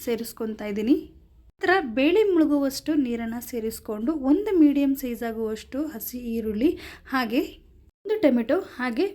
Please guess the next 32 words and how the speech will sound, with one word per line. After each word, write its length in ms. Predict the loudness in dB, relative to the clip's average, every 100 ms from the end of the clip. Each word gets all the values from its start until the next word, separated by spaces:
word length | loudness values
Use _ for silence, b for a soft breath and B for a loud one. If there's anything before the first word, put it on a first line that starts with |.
| 2
ಒಂದು 160 | 2 4 2
ಐದರಿಂದ 500 | 2 2 4 4 4 0 0
ಆರು 160 | 2 0
ಎಸಳು 180 | 0 -2
ಆಗುವಷ್ಟು 520 | -2 -2 -4 -4 -6 -4 -4
ಬೆಳ್ಳುಳ್ಳಿ 440 | -2 -2 2 2 0 B B B -4
ಜೊತೆಗೆ 300 | -2 2 0 -2
ಸ್ವಲ್ಪ 260 | -2 -2 0 -2
ಎಣ್ಣೆ 180 | -2 -6 -2
ಅಂದ್ರೆ 200 | 0 2 2
ಒಂದು 180 | 4 4 2
ಟೇಬಲ್ 220 | 2 2 -2
ಸ್ಪೂನ್ 200 | -6 -6
ಆಗುವಷ್ಟು 400 | -2 -2 -2 -4 -4 -4
ಎಣ್ಣೆ, 200 | -2 -2 2 2
ಒಂದು 140 | 2 -2
ಕಾಲು 240 | -2 -2 0
ಟೇಬಲ್ 240 | 0 0 -4
ಸ್ಪೂನ್ 220 | -6 -6 -4
ಆಗುವಷ್ಟು 480 | -2 -4 -4 -2 -2 -2 B B -4
ಅರಿಶಿನ 360 | -2 0 4 4 4
ಪುಡಿ 220 | -2 -2 -2 -4
ಹಾಗೆ 240 | -8 -4 -4 -2
ಸ್ವಲ್ಪ 220 | -2 -2 -2
ಕೊತ್ತಂಬರಿ 360 | -2 -2 -2 -2 -4
ಸೊಪ್ಪು, 320 | -6 -6 -4
ಸ್ವಲ್ಪ 200 | -6 -8 -10 -8
ಕರಿಬೇವಿನ 400 | -4 0 0 0
ಸೊಪ್ಪನ್ನ 340 | -4 -8 -8 -8 -6
ಸೇರಿಸ್ಕೊಂಡು 680 | -2 -2 -2 -8 -2 0 0 B B B _ _ _ _ -4
ಒಂದು 80 | 2 6
ಮೂರಿಂದ 440 | 6 6 4 4